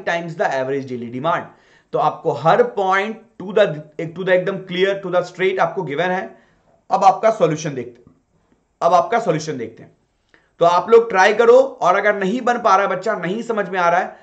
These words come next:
तो आप कमेंट सेक्शन में बता सकते हो कि "सर नहीं बन रहा है, आप बना दो", मेरे को कोई प्रॉब्लम नहीं है। मैं हमेशा आप लोग को ट्राई करने बोलता हूं पहले।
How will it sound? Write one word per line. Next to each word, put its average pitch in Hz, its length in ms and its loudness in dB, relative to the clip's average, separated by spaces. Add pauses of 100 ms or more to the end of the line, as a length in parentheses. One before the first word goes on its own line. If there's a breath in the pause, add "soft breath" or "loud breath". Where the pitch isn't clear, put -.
(200 loud breath)
तो 185 60 2
आप - 200 4
कमेंट 208 300 0
सेक्शन 220 260 -6
में 214 100 -4
बता 185 200 2
सकते 170 260 -4
हो 151 60 -2
कि 175 120 -8
"सर 196 180 0
नहीं 180 260 -4
बन 180 120 -2
रहा 185 160 0
है, 214 60 2
आप 208 80 0
बना 143 240 -4
दो", 120 120 -8 (540)
मेरे 156 100 -6
को 185 80 0
कोई 208 140 2
प्रॉब्लम 160 320 0
नहीं 117 140 -10
है। - 80 -18
मैं 160 100 0
हमेशा 175 340 -2
आप 175 200 0
लोग 208 100 -2
को 214 60 -4
ट्राई 180 240 2
करने 196 260 -4
बोलता 185 300 -2
हूं 196 80 -2
पहले। 175 280 2